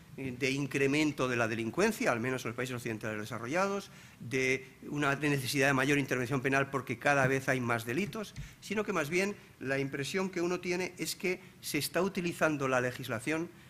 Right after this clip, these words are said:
para perseguir otros fi-, la legislación penal para perseguir otros fines que no tienen nada que ver o tienen poco que ver con la prevención de la delincuencia. Se persiguen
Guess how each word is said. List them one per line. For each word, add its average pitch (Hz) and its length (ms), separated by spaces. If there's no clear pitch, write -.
para 135 260
perseguir 147 540
otros 180 320
fi-, 135 120
la 113 120
legislación 117 440
penal 139 320
para 143 260
perseguir 160 420
otros 208 280
fines 190 680
que 151 160
no 170 140
tienen 190 340
nada 156 260
que 160 100
ver 143 280
o 123 100
tienen 139 300
poco 143 320
que 165 120
ver 123 200
con 139 400
la 120 220
prevención 113 500
de 104 80
la 92 80
delincuencia. - 560
Se - 220
persiguen 151 580